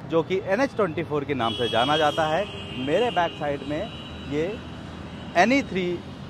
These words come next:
हाई-, national highway है, जो कि दिल्ली से मेरठ की तरफ जाता है। दिल्ली से यहाँ से दूरी लगभग दस मिनट की डिस्टेंस में होगी। बहुत सारी बातें इस प्रोजेक्ट के बारे में सिर्फ अभी अनुमान,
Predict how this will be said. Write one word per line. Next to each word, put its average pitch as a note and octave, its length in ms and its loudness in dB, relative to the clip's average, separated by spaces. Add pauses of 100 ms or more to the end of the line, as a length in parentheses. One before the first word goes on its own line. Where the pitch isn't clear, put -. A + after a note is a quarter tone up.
हाई-, C3+ 200 4
national D3 340 2
highway C3+ 380 4
है, F#3 240 2 (400)
जो D#3+ 140 6
कि E3+ 200 0 (580)
दिल्ली A3+ 380 4
से E3+ 160 2 (280)
मेरठ D#3 460 4
की D3 80 -4
तरफ A#2+ 260 0
जाता A#2 300 2
है। C3+ 140 -2
दिल्ली C4 240 -4
से F#3 340 0 (340)
यहाँ F3 380 2 (100)
से F3+ 280 -6 (100)
दूरी D#3+ 380 -2 (400)
लगभग D#3+ 480 4 (120)
दस A3+ 220 6
मिनट F3 260 2
की D#3 140 -4
डिस्टेंस B2+ 520 -2
में A2 180 -4 (420)
होगी। C3 120 -2
बहुत F#3+ 260 -4
सारी G3 300 2
बातें C3 320 0
इस F#3+ 260 -4
प्रोजेक्ट F3+ 400 0
के G3 100 2
बारे A#2 300 4
में A#2+ 240 -4 (180)
सिर्फ C4 240 -2
अभी D#3 260 0
अनुमान, G#2+ 400 -2